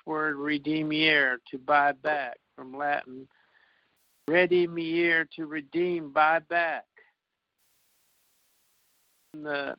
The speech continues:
prefix R E D, back, or the suffix. Oh, that's prefix. Back, C R E,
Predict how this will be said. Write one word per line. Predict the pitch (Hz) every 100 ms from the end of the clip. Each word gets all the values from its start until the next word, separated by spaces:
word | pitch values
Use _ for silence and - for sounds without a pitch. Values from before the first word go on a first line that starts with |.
| -
prefix | 175 170 170 160 147 - -
R | 151 156
E | 156 156
D, | 147 165 165 139 120
back, | 151 147 127 - _ - _ _ _
or | 127 123 _ _ -
the | 123 -
suffix. | - 135 - 117 113 _ _ _ _ _ _ _ _ _ _ -
Oh, | 120
that's | 123 120 -
prefix. | - - - - - - _ _ _ _ _ _
Back, | 143 170 165 139 - -
C | 165 160
R | - 160 156 -
E, | - 160 151